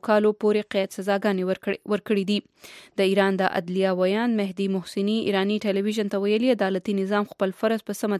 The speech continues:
طریقه پوره کړی او دغه سزاګانې حتمي نه دي.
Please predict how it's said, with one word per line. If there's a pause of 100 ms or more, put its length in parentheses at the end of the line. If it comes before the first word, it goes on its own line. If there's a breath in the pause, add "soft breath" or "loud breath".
طریقه
پوره
کړی
او
دغه
سزاګانې
حتمي
نه
دي.